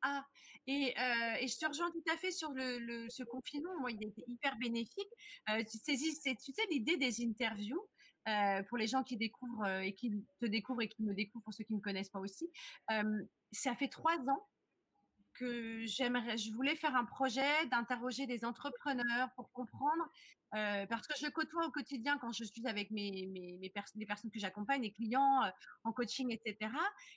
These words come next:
Et je me dis, il y a quelque chose, on re-, on, il y a des clés communes à toutes ces personnes qui entreprennent. Et je me dis, mais si on interroge des gens selon leur parcours de vie et ça vient toucher une seule, une seule personne, ne serait-ce qu'une personne,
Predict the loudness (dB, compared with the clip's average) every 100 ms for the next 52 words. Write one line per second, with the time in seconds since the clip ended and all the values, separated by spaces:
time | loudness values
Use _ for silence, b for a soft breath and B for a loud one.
0 | -4 -2 2 0 2 0 0 -4 _ _
1 | -2 0 2 0 2 2 2 0 0 0
2 | 0 0 -2 -6 -10 -10 -2 0 2 0
3 | 0 -2 -2 _ _ 0 0 0 0 0
4 | -2 -4 -2 -2 -2 -2 -2 -2 -4 -6
5 | -8 -2 -2 -2 -6 B -8 -2 0 0
6 | -2 0 -2 -2 -4 -4 -8 -10 -14 _
7 | _ B B _ 0 4 4 4 2 2
8 | 0 0 0 0 0 0 -2 -8 -18 -20
9 | _ -20 -4 2 4 6 4 2 0 -2
10 | -2 -2 0 0 0 0 0 0 -2 -2
11 | -2 -2 0 0 -2 -2 -4 -4 -4 -4
12 | 0 0 0 -2 -2 0 0 -2 -4 -4
13 | -4 -2 -2 -2 0